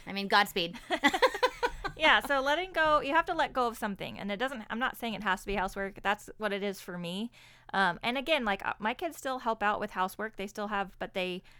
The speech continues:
Speaker 2: you know, have a lot of chores beyond just their housework. They have outside chores to do with the animals. And so I don't want them to feel like that's all they're doing all the time is just housework and chores, even though that's what I feel like I'm doing all the time.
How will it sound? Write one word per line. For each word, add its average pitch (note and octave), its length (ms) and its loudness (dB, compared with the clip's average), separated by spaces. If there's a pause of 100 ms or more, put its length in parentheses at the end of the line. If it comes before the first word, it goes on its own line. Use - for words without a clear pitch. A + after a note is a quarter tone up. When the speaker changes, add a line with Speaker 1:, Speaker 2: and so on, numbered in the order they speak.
(140)
Speaker 2:
you - 80 -6
know, A3 60 0
have A3 180 2
a A3+ 40 -2
lot G#3+ 200 6
of F3+ 80 -12
chores G#3+ 440 -4
beyond G3 580 0
just F#3+ 220 -6
their E3 100 -8
housework. G#3+ 460 -2
They F3+ 60 -6
have F3 180 -6
outside G3+ 480 0
chores G3 280 -6
to G3+ 80 -10
do F#3+ 140 -6
with F#3 140 -6
the - 80 -10
animals. A3 500 -6 (420)
And G3+ 160 -4
so A3 140 2
I F#3+ 200 4
don't A#3 300 0
want G#3+ 220 -2
them G#3 160 -4
to F#3+ 80 -4
feel F#3+ 380 -4
like E3+ 180 -4
that's F3+ 240 -4
all F3 240 0
they're E3 160 -2
doing D#3 320 -6
all C#3+ 100 -2
the D3 80 -8
time C3 400 -8
is E3 140 -8
just C#3+ 200 -12
housework E3+ 440 -4
and D#3 100 -10
chores, - 300 -10
even F3 160 -8
though D#3+ 140 -8
that's D#3 180 -6
what - 100 -6
I D#3 120 -4
feel A3 180 -8
like G#3+ 180 -6
I'm A3+ 120 -4
doing A3+ 160 -6
all A3+ 80 -4
the A3+ 40 -10
time. A#3+ 240 -4